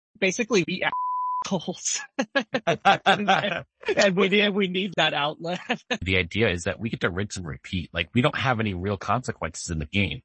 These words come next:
Speaker 2: Just 'cause we play as some sort of trope inside the game doesn't mean that's how, like, we are at, in real life. And I think that's the difference between what we see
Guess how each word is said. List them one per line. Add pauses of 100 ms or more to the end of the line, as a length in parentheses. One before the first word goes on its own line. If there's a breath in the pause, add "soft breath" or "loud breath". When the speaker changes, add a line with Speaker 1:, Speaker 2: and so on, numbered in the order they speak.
(320 soft breath)
Speaker 2:
Just
'cause
we
play
as
some
sort
of
trope
inside
the
game
doesn't
mean
that's
how,
like,
we
are
at,
in
real
life. (440)
And
I
think
that's
the
difference
between
what
we
see